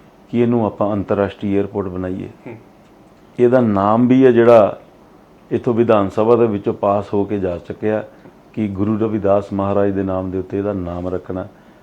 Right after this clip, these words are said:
Speaker 1: ਜਿਹਦੀ ਸਹਿਮਤੀ ਵੀ ਜਿਹੜੀ ਹੈ ਸਾਡੇ ਗ੍ਰਹਿ ਮੰਤਰੀ ਸਾਹਿਬ ਮੈਨੂੰ ਦੇ ਚੁੱਕੇ ਆ।
Speaker 2: ਹੂੰ।
Speaker 1: ਫਿਰ ਇਸ ਤੋਂ ਇਲਾਵਾ ਬਹੁਤ ਸਾਰੇ ਸ਼ਹਿਰ ਜ-, ਅ, ਵੱਖ-ਵੱਖ ਹਲਕਿਆਂ ਦੇ ਵਿੱਚ ਰੇਲਵੇ ਦੇ ਜਿਹੜੇ ਫਾਟਕ ਹੈ,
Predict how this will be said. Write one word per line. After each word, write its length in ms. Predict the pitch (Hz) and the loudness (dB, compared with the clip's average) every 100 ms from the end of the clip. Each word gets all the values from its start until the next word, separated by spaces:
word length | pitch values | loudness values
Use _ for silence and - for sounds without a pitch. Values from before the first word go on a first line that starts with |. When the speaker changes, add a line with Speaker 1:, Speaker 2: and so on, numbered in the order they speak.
| _ - | _ -6
Speaker 1:
ਜਿਹਦੀ 240 | 107 113 | -4 -2
ਸਹਿਮਤੀ 500 | 101 101 110 107 120 | -2 0 -2 0 -2
ਵੀ 260 | 110 113 107 - - _ - | 0 0 -2 -8 -20 _ -12
ਜਿਹੜੀ 440 | 117 92 101 107 98 | -6 -2 0 0 0
ਹੈ 360 | 90 101 - - - - _ | 0 -2 -6 -14 -20 -20 _
ਸਾਡੇ 260 | - 98 101 | -8 -2 -2
ਗ੍ਰਹਿ 220 | 92 101 | 0 -2
ਮੰਤਰੀ 360 | 107 101 98 90 | -2 -4 -6 -6
ਸਾਹਿਬ 200 | 98 98 | -4 -4
ਮੈਨੂੰ 220 | 101 95 | -4 -4
ਦੇ 140 | 87 | -6
ਚੁੱਕੇ 340 | 85 98 - 92 | -8 -12 -8 -8
ਆ। 20 | |
Speaker 2:
ਹੂੰ। 320 | 87 - - - - - - - - - | -8 -16 -20 -20 -20 -20 -20 -20 -20 -2
Speaker 1:
ਫਿਰ 200 | - 135 | 4 4
ਇਸ 120 | 127 | 4
ਤੋਂ 140 | 147 | 4
ਇਲਾਵਾ 500 | 139 131 131 127 123 - - | 6 8 8 6 4 -4 -14
ਬਹੁਤ 300 | 113 123 131 | -4 -2 -2
ਸਾਰੇ 320 | - 117 113 | 0 0 2
ਸ਼ਹਿਰ 380 | 110 110 107 107 - - - | 0 0 0 0 -8 -20 -14
ਜ-, 260 | 104 110 104 - - 98 | -4 -2 -2 -4 -8 -8
ਅ, 260 | - - - - - - | -8 -18 -20 -20 -20 -6
ਵੱਖ-ਵੱਖ 520 | 104 101 110 110 101 | -4 -2 0 0 0
ਹਲਕਿਆਂ 400 | 101 92 - 117 | -4 -4 -2 0
ਦੇ 100 | 113 | 2
ਵਿੱਚ 160 | 110 104 - - _ _ _ _ _ _ _ _ _ _ - - | 0 -2 -6 -20 _ _ _ _ _ _ _ _ _ _ -20 -10
ਰੇਲਵੇ 520 | 117 107 113 113 120 123 | -4 0 0 2 2 2
ਦੇ 140 | 123 | 2
ਜਿਹੜੇ 180 | 110 117 | 0 -4
ਫਾਟਕ 460 | 117 95 - 95 | -2 -4 -2 -6
ਹੈ, 120 | - | -8